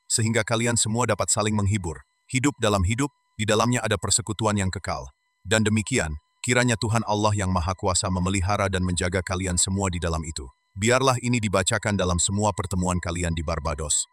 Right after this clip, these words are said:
New England, Nevis, dan dikirim ke Jamaica, Virginia, dan Maryland kepada sahabat-sahabat di sana, dan ke semua bagian dunia, di mana ada sahabat-sahabat sebuah epistel umum kepada mereka semua dari Colchester di Inggris.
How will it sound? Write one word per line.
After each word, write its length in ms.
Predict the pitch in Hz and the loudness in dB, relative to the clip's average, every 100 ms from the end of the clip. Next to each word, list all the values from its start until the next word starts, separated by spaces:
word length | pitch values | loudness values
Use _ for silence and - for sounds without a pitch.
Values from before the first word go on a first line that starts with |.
| _ | _
New 160 | 104 107 | 0 0
England, 380 | 113 110 113 110 95 _ | 2 0 2 0 -4 _
Nevis, 480 | - 101 101 110 - - _ | -4 -2 0 0 0 -4 _
dan 160 | 98 | 0
dikirim 400 | 98 101 123 123 | 0 0 0 0
ke 80 | 110 | 2
Jamaica, 560 | 90 95 95 98 101 95 - | 0 2 0 0 -4 -6 -8
Virginia, 560 | - 95 104 101 87 85 - | -4 0 2 0 -2 -6 -4
dan 160 | 92 | -2
Maryland 480 | 92 104 110 87 80 - - | 2 2 2 0 -4 -8 -6
kepada 240 | - 101 | -2 0
sahabat-sahabat 800 | 95 104 107 101 - 90 95 92 | 2 0 0 0 0 0 0 0
di 80 | 87 | 0
sana, 320 | 85 80 69 - _ _ | -2 -2 -8 -12 _ _
dan 160 | 110 110 | 0 2
ke 80 | 107 | 2
semua 320 | 120 120 139 | 2 4 2
bagian 320 | 113 101 107 | 2 2 0
dunia, 400 | 101 101 92 71 67 _ 104 | 2 0 -2 -6 -10 _ -4
di 80 | |
mana 240 | 92 95 - | 0 0 -2
ada 220 | 98 98 | -2 0
sahabat-sahabat 800 | - 95 101 - 101 92 92 90 | 0 0 0 0 0 0 -2 -2
sebuah 400 | - 107 107 101 | -2 2 0 0
epistel 400 | 101 110 - 104 | -4 -2 -2 -2
umum 320 | 101 113 107 | 0 2 2
kepada 300 | 98 - 92 | 0 -2 0
mereka 340 | 85 92 92 92 | 0 0 0 0
semua 320 | 95 92 95 | 0 0 0
dari 160 | 87 85 | -2 -4
Colchester 640 | 98 90 117 - 110 85 | -4 -4 -2 -2 -2 -6
di 140 | 87 101 | -6 -4
Inggris. 400 | 104 73 - | -4 -4 -4